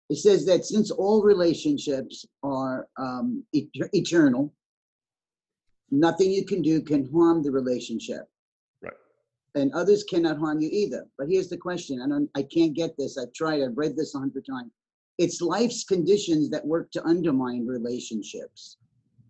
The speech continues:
Speaker 1: Once you understand this concept, you can create the relationship you dream. I, I don't understand life's conditions work to, I'm just not getting it.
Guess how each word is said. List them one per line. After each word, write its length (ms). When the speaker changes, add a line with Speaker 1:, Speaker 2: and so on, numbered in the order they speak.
Speaker 1:
Once 300
you 120
understand 560
this 140
concept, 540
you 100
can 220
create 420
the 80
relationship 460
you 160
dream. 440
I, 220
I 80
don't 200
understand 800
life's 340
conditions 640
work 320
to, 120
I'm 180
just 200
not 200
getting 280
it. 120